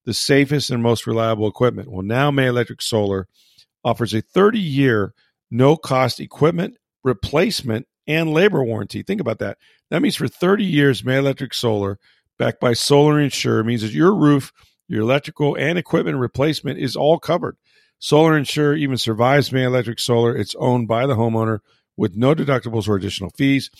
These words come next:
and this policy will transfer to a new homeowner with no fee. This is not a blanket insurance policy. In fact, only the best contractors are allowed to be part of its program. May Electric Solar's reputation and their history for workmanship has earned them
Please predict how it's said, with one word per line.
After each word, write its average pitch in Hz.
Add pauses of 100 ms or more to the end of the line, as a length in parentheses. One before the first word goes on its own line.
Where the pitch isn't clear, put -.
(260)
and 120
this 123
policy 139
will 127
transfer 139 (380)
to 135
a 123
new 143
homeowner 117
with 139
no 147
fee. 180
This 110
is 110
not 131 (420)
a 107
blanket 127
insurance 120
policy. 120
In 113
fact, 113
only 117
the 107
best 120
contractors 104 (420)
are 110
allowed 113
to 107
be 107
part 120
of 110
its -
program. 123 (120)
May 139
Electric 127
Solar's 139
reputation 123 (480)
and 123
their 117
history 117
for 110
workmanship 120
has 101
earned 117
them 98